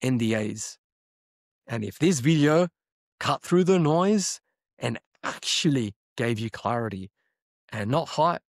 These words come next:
not hopium, then do me three things right now. Hit like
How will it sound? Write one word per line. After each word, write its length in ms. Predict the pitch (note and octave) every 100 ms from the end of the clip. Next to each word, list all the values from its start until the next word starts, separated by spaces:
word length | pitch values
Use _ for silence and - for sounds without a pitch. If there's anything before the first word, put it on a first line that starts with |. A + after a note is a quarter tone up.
| _ _ -
not 200 | C#3+ C3
hopium, 520 | C3 B2+ G#2 A2 G#2+ _ _ _ _
then 220 | A#2 A#2+
do 180 | B2+ C#3
me 220 | C3+ D#3+ _ -
three 260 | - B2
things 560 | B2 A2 A#2+ B2 B2 - _ _ _
right 380 | E2 G2+ A2+ -
now. 340 | A2 F2+ F#2 _ _ _ _ _ _ _
Hit 220 | - E3 C#3+
like 400 | C3 A2 -